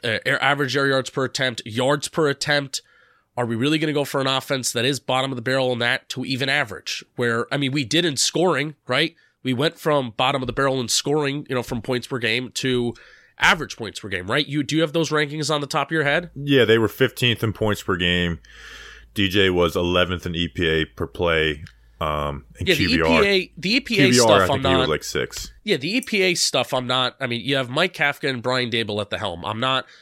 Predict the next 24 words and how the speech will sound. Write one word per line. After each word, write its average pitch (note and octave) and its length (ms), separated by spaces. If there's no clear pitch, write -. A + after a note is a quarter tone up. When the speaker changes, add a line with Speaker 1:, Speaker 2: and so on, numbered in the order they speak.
Speaker 1:
I'm C3 140
not D3 240
that C#3+ 180
concerned B2+ 380
about A2+ 140
E A2+ 100
P A2 220
A. G2+ 80
It's, E2 280
it's - 220
the C3 160
Speaker 2:
I C#3+ 60
mean, D#3 100
they D#3 140
scored F3 280
fif-, - 280
they're D3 320
fifteenth D3 500
in G#2+ 80
points G#2 240
per F#2 120
game C#2+ 200
this C#2+ 160
year. A1 160